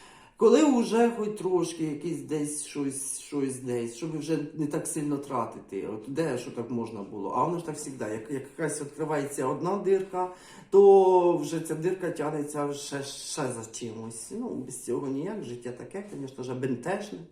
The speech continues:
без цього ніяк. <laughs> Але, але, але я, я думаю, що все-таки якось буде все добре.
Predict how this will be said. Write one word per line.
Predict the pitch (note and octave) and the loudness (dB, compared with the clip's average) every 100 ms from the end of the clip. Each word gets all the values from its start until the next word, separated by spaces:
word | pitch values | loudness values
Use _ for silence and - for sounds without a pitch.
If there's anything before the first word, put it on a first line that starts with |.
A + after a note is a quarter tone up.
| _ - C#3 | _ -16 -10
без | C3 - | -8 -4
цього | C3+ A#2 | -4 -2
ніяк. | A2+ A2+ D3+ E3+ - _ | -4 -4 -6 -8 -14 _
<laughs> | A3+ - - _ F#3+ - F#3+ - F3+ - F3+ F3 - F3+ - - D4 B3+ | -6 -6 -16 _ -10 -6 -8 -6 -10 -8 -10 -10 -8 -8 -8 -8 -4 2
Але, | F3+ G3+ B3+ D#4+ D#4+ D4+ C#4 | 6 6 6 4 4 2 0
але, | A3+ A3 A3+ | 0 2 2
але | A3 G3+ G3 A3 | 2 4 4 2
я, | G#3 F#3 F3 F3 D3+ | 0 0 0 -2 0
я | F#3+ F3 | 2 2
думаю, | D#3+ G#3 F3 D#3+ D#3 D3 | 0 -2 0 0 -2 -4
що | - | -10
все-таки | D#3 - D#3+ D3 D3 C#3+ | -12 -10 -6 -6 -6 -6
якось | C3+ C#3+ C#3+ C3+ C3 | -6 -6 -6 -8 -8
буде | C#3+ B2 | -8 -10
все | - C3 | -8 -8
добре. | D3+ F#3+ E3 G2+ | -6 -6 -6 -10